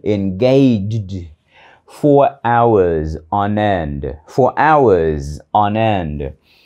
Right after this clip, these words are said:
It's concerning, it's concerning how watching product usage videos, how watching product usage videos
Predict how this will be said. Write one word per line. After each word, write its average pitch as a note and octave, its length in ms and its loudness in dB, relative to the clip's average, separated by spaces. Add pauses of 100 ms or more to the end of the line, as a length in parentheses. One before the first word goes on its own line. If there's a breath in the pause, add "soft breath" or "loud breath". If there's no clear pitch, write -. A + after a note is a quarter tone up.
(120 soft breath)
It's F#3+ 320 0
concerning, B2 960 2
it's D#3 240 -2
concerning B2+ 960 0
how D#3 680 2 (280 soft breath)
watching D3+ 1040 -2
product B2+ 720 2
usage B2 640 2 (140)
videos, F#2 720 0
how B2 360 2
watching C#3+ 880 -2 (100)
product A2+ 560 2
usage A#2 560 0
videos G2 840 -4